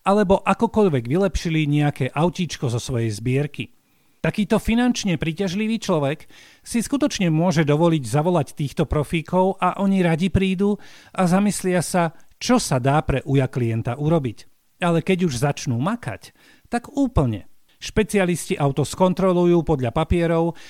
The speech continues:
a potom ho preklepnú do poslednej malej skrutky, a to doslova. Starostlivosť, servis, renovácia alebo reštaurovanie Alfy Romeo v jednom. Vďaka pár klikom na webe automobilky si vás nájdu a pomôžu. Nie,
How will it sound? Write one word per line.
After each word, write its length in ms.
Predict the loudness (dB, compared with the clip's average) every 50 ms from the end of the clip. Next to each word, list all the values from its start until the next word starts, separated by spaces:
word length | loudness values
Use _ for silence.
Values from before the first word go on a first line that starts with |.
| -18 -12
a 160 | -8 -4 -2
potom 240 | 0 0 2 4 6
ho 160 | 6 6 6
preklepnú 640 | 4 2 2 2 2 0 0 0 0 0 0 0 0
do 160 | 2 2 2
poslednej 720 | 2 2 2 0 0 0 0 0 0 0 0 0 0 2
malej 320 | 2 2 2 2 2 0 -2
skrutky, 560 | -4 -2 -2 -2 -2 -2 -2 -2 -2 -2 -2 _ _ _ _ _ _
a 80 | -2 0
to 160 | 2 2 2
doslova. 480 | 2 0 -2 -2 -2 -4 -4 -4 -8 -14 -18 -20 _ _ _
Starostlivosť, 1040 | -12 -4 0 2 2 2 2 0 0 0 0 2 2 2 2 0 -4 -10 -14 -18
servis, 640 | -14 -6 -2 0 0 2 2 0 0 -2 -4 -8 -12 -8 -4
renovácia 800 | 0 2 2 4 4 4 4 2 0 -2 -2 -2 0 0 0 -2 -4 -8 -18 -20 -14 -6
alebo 320 | -2 0 0 2 4 4 4
reštaurovanie 880 | 4 4 0 0 0 0 0 2 2 2 2 2 2 2 0 0 0
Alfy 320 | 0 0 -2 -2 -2 -2 -2
Romeo 400 | 0 0 0 2 2 2 2 2
v 240 | 0 0 -2 -2
jednom. 320 | -2 -2 -2 -4 -4 -4 -8 -14 _ _ _ _ _ _ _
Vďaka 480 | -6 -4 0 2 2 2 2 2 0
pár 240 | 2 2 2 2 0
klikom 400 | 0 0 -2 0 2 2 2 4
na 160 | 4 4 4
webe 160 | 2 2 0 0
automobilky 720 | 0 0 0 2 2 0 2 2 2 2 0 0 0 -2
si 160 | -4 -2 -2
vás 320 | 0 0 0 0 -2 -2 0
nájdu 400 | 2 2 4 4 2 2 2 2 2
a 80 | 2 0
pomôžu. 640 | 2 2 2 2 2 0 0 -2 -2 -4 -8 -10 -10 _ _ _ _
Nie, 400 | -2 0 2 2 2 2 -2 -6